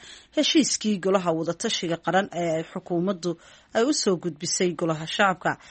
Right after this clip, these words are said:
Sidoo kalena waxaa magaalada Muqdisho gaadhay taliyaha sirdoonka Kenya. Warbixin amuurahaasi ku saabsan waxaa magaalada Muqdisho nooga soo diray wariyaha V O A Cabdicasiis Barrow.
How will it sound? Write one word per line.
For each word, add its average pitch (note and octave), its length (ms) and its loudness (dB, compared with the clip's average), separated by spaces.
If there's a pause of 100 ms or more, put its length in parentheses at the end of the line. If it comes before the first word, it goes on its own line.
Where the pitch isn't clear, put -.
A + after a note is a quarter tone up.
(180)
Sidoo F#3+ 300 0
kalena F3 440 2
waxaa E3+ 400 0
magaalada E3 520 0
Muqdisho D#3+ 520 -2
gaadhay F3+ 340 2 (420)
taliyaha C4+ 420 4
sirdoonka F3 580 -2
Kenya. F3+ 440 0 (400)
Warbixin C#4+ 520 4
amuurahaasi G#3 720 0
ku C4+ 100 -4
saabsan G#3 560 2 (460)
waxaa D4+ 240 6
magaalada C4 340 6
Muqdisho G#3 460 4
nooga G3+ 280 2
soo F#3 280 2
diray G#3+ 240 4
wariyaha F3+ 480 2
V D#4 280 6
O A3 140 6
A E3 140 6
Cabdicasiis D#3+ 720 -4 (280)
Barrow. D3 420 -4